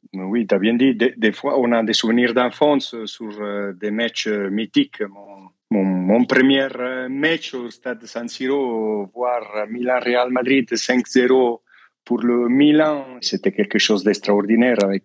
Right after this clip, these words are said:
des buts de Donadoni, Gullit, Van Basten et un stade,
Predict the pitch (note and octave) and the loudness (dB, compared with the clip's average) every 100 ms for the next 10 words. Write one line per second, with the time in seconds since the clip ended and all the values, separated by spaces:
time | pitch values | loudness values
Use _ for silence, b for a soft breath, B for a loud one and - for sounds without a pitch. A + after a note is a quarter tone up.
0 | - G2+ F2+ G2 G2 F#2+ F#2+ F#2 G2+ G#2+ | -4 -2 0 0 2 2 2 0 0 2
1 | A#2+ A#2 A2+ G#2+ A2+ G#2+ - A2+ A#2 A#2+ | 4 4 2 2 2 2 2 2 4 2
2 | - G#2 G2+ F#2+ F#2+ G2 G2+ - - A#2 | -2 -10 -8 -10 -10 -10 -10 -14 -2 -2
3 | G#2+ G#2 F#2+ | -2 -6 -10